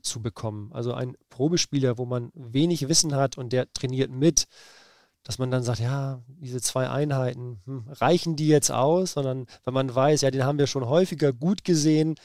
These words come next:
hat jetzt noch mal zweimal gut trainiert. Ich glaube, das ist jetzt ein Spieler für uns,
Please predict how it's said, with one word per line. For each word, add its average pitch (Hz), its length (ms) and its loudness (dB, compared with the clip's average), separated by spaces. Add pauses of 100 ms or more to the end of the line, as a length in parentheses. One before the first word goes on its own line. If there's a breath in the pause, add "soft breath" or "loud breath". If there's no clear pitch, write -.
(260 loud breath)
hat 139 180 0
jetzt 151 220 2
noch 147 100 -2
mal 131 160 -2
zweimal 139 400 -2
gut 139 200 -2
trainiert. 139 480 0 (540 soft breath)
Ich - 120 -6
glaube, 131 320 2
das 127 200 -6
ist 143 120 -2
jetzt 135 180 0
ein 135 60 -6
Spieler 131 320 -2
für - 180 -6
uns, 139 420 -2